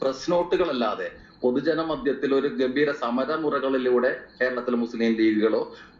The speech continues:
കേര-, കേരളത്തിലെ മതേതരരെന്ന് പറയപ്പെടുന്ന ഏതെങ്കിലും മുസ്ലിം സംഘടനകളോ രംഗപ്രവേശം വന്നതായിട്ട് കണ്ടിട്ടില്ല. അപ്പൊ ഇതിൽ നിന്ന് നമ്മൾ മനസ്സിലാക്കണം എന്താണ്, ഇവര്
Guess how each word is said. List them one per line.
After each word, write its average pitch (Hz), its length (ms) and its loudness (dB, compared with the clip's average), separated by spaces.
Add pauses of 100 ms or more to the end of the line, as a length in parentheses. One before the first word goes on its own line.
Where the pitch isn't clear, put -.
കേര-, 127 360 0
കേരളത്തിലെ 123 420 0
മതേതരരെന്ന് 117 640 0
പറയപ്പെടുന്ന 110 440 0
ഏതെങ്കിലും 117 440 2
മുസ്ലിം 110 280 2
സംഘടനകളോ 101 640 -2 (240)
രംഗപ്രവേശം 117 640 0
വന്നതായിട്ട് 104 460 0
കണ്ടിട്ടില്ല. 107 500 -2 (520)
അപ്പൊ - 140 -2
ഇതിൽ 190 180 2
നിന്ന് 202 160 0
നമ്മൾ 185 260 0
മനസ്സിലാക്കണം 160 480 -4
എന്താണ്, 127 340 -2 (380)
ഇവര് 185 360 0